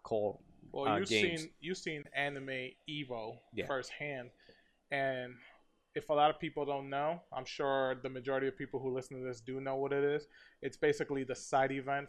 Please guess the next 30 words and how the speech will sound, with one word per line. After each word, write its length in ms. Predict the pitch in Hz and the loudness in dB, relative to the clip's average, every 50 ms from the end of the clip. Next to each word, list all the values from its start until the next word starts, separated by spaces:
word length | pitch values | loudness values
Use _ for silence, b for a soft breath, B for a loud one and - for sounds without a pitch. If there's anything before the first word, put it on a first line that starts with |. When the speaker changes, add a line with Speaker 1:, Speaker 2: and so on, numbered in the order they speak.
| - _ | -10 _
Speaker 2:
for 300 | - 131 123 123 120 - - | -6 -6 -4 -4 -6 -6 -2
all 220 | - 135 135 135 | 0 0 0 0
games 260 | 131 135 135 135 131 - | 0 -2 -4 -4 -2 -2
that 140 | 135 123 | -4 -2
never 200 | 123 127 120 127 | -2 -2 -4 -4
made 200 | 127 131 131 123 | -4 -4 -2 -2
it 160 | 123 127 - - _ | -2 -4 -6 -10 _
into 320 | 147 147 143 135 - - 127 | -8 -8 -8 -6 -6 -6 -6
the 100 | 120 120 | -6 -6
main 200 | 120 123 117 117 | -8 -10 -10 -2
Speaker 1:
Yeah, 300 | 156 139 131 120 - 101 | 6 8 8 10 10 8
Speaker 2:
stage. 100 | 107 113 | 6 4
Speaker 1:
the, 320 | 117 131 131 - - 139 131 - - - | 2 2 2 2 -4 -12 -14 -14 0 4
anything 300 | 143 151 165 160 175 156 | 6 6 6 6 6 8
that 100 | 147 143 | 8 8
wasn't 380 | 139 127 135 131 117 123 113 107 | 8 8 4 2 2 0 0 0
main 240 | 113 113 113 110 | 0 0 0 -2
stage, 420 | 104 - - 117 107 104 101 98 - | -4 -2 4 6 6 6 6 4 0
like, 160 | 98 117 - | -2 0 0
it's 120 | 165 - | 4 6
always 260 | 220 214 185 139 120 117 | 6 6 6 6 2 -2
been, 380 | 110 - 131 139 131 113 98 - _ _ - 64 - - _ _ | 2 4 4 4 4 2 -4 -10 _ _ -20 -20 -20 -20 _ _
it's 160 | - 135 - | 0 2 4
always 220 | 180 185 165 - - | 6 6 6 6 6
kind 160 | 156 156 135 | 4 4 4
of, 200 | 117 107 117 - | 4 0 0 6
those 220 | 131 139 147 131 | 8 8 8 8
games 220 | - 143 139 131 113 | 6 4 4 6 4
have 80 | 110 | 4
always 280 | 104 110 120 120 117 | 4 6 4 2 0